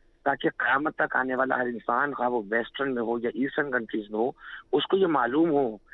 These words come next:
کہ امام حسین علیہ السلام جیسی ایک شخصیت ایسی گزری ہے کہ جس نے انسانیت کی جو، آ، اقدار ہیں، جو انسانیت کے،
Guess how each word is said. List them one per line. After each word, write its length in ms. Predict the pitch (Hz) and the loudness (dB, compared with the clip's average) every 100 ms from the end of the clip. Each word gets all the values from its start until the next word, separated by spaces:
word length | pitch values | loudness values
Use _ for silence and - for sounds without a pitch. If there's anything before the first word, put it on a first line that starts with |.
| - - | -20 -4
کہ 100 | 123 | 0
امام 380 | 127 127 139 | 2 2 2
حسین 300 | 127 127 139 | 0 2 2
علیہ 180 | 135 117 | 2 0
السلام 440 | 120 - 123 135 131 | -4 -2 0 0 0
جیسی 340 | 117 - 139 | -4 -2 -4
ایک 120 | 131 | -2
شخصیت 480 | - 135 - 175 190 - | -2 -4 0 2 2 0
ایسی 180 | - | -4
گزری 360 | 123 110 113 120 | -4 -4 0 0
ہے 40 | 180 - - - - | -2 -10 -18 -14 -4
کہ 80 | 117 | -2
جس 260 | 127 - | -2 -2
نے 140 | 156 160 | -2 0
انسانیت 840 | 135 127 - 127 131 151 185 - | -2 -4 -2 -2 0 2 2 0
کی 400 | - - 143 160 160 | -10 -6 0 2 2
جو، 340 | - 143 147 147 | 2 4 6 4
آ، 40 | 123 123 - | 2 0 -2
اقدار 440 | - 214 127 143 143 | -8 0 2 4 2
ہیں، 200 | 120 113 | 0 -4
جو 140 | 110 | -4
انسانیت 520 | 110 - 113 127 131 | -6 -4 -2 -2 -6
کے، 160 | - | 0